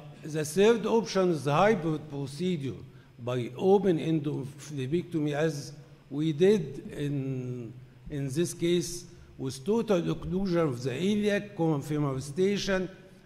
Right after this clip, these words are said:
and both inflow. We did endophlebectomy at the femopopliteal segment, and then we obtained flow in the femoral vein,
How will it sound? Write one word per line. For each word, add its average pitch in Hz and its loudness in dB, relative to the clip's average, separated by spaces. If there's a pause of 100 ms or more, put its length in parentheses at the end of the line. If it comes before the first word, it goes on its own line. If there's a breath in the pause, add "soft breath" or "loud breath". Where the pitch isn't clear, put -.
and 143 0
both 208 2
inflow. 147 -2 (540 loud breath)
We 175 2
did 202 0
endophlebectomy 185 0
at 127 -4
the 139 -2
femopopliteal 147 -2
segment, 185 -2 (640 soft breath)
and 160 2
then 185 4
we 208 4
obtained 175 2
flow 170 0
in 160 2
the 139 0
femoral 143 -2
vein, 165 -2